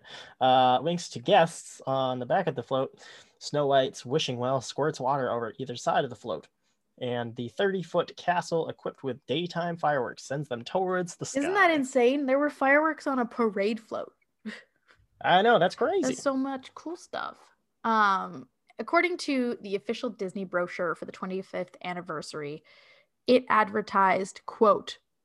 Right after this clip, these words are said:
Speaker 2: "Did you ever dream of an enchanted place where fantastic adventures waits around every corner? Then the seven lands of fantasy and fun make up the Magic Kingdom can make your dreams come true." And advertised was Splash Mountain,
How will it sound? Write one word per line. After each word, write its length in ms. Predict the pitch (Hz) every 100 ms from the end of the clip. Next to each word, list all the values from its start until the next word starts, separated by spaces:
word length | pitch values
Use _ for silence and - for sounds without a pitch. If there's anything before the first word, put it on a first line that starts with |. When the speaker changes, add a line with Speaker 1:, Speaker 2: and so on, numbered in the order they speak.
| -
Speaker 2:
"Did 120 | 208
you 80 | 262
ever 180 | 320 330
dream 380 | 233 240 277 285
of 120 | 214
an 80 | 202
enchanted 540 | 185 - 233 247 247
place 400 | 214 220 254 -
where 80 | 202
fantastic 720 | - 202 196 226 269 - 247
adventures 500 | 202 214 226 233 214
waits 240 | 190 208 202
around 280 | 190 190 196
every 260 | 202 220
corner? 420 | 214 190 202 233 254 _ _ _ - - -
Then 120 | 269
the 80 | 262
seven 300 | 320 339 339
lands 300 | 302 320 311
of 100 | 262
fantasy 420 | 262 285 285 294
and 180 | 285 262
fun 280 | 311 240 196
make 200 | 196 226
up 180 | 220 -
the 60 |
Magic 280 | 208 233 254
Kingdom 320 | - 202 185
can 140 | 180 190
make 220 | 240 247
your 80 | 214
dreams 360 | 226 269 277
come 280 | - 269 277
true." 360 | - 208 175 - _ _ _ _ _ -
And 100 | 254
advertised 760 | 359 330 262 202 196 226 - - _ -
was 220 | 202 -
Splash 360 | - 233 302 262
Mountain, 280 | 220 240